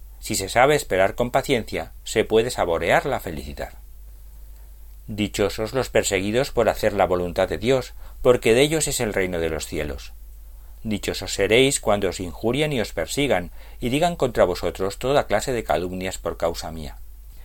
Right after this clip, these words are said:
Alegraos y regocijaos, porque será grande vuestra recompensa en los cielos, pues así persiguieron a los profetas anteriores a vosotros.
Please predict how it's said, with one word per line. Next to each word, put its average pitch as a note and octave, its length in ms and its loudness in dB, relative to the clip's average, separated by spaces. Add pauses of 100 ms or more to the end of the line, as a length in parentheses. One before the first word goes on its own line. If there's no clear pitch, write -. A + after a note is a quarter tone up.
(120)
Alegraos A2 600 4
y F#2+ 80 2
regocijaos, G2+ 760 -2 (300)
porque A#2 300 6
será C3+ 240 4
grande D3+ 320 2
vuestra A2+ 280 0
recompensa F2+ 600 -2
en E2 100 -4
los D#2 140 -6
cielos, D2+ 400 -8 (560)
pues G2+ 160 0
así C#3+ 240 2
persiguieron B2+ 640 2
a F#2+ 40 2
los F2 140 -4
profetas F#2 540 0
anteriores F2+ 540 -2
a D#2+ 60 -6
vosotros. - 540 -10